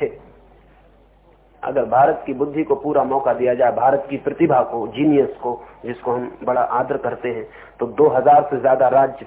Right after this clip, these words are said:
फिर हो सकते हैं, कोई कठिनाई नहीं है। हमारी बुद्धि ये अजीब है।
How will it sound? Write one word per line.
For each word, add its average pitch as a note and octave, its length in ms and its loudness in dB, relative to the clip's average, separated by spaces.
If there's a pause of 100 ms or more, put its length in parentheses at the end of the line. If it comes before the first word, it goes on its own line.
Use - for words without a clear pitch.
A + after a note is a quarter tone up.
फिर D3 120 2
हो B2 160 -2
सकते - 300 -10
हैं, - 120 -12 (400)
कोई D3+ 140 -2
कठिनाई C3+ 380 -6
नहीं - 120 -10
है। - 200 -18 (1040)
हमारी C4 280 4
बुद्धि B3 420 4
ये D#4 60 6
अजीब D#4+ 280 2
है। - 320 -10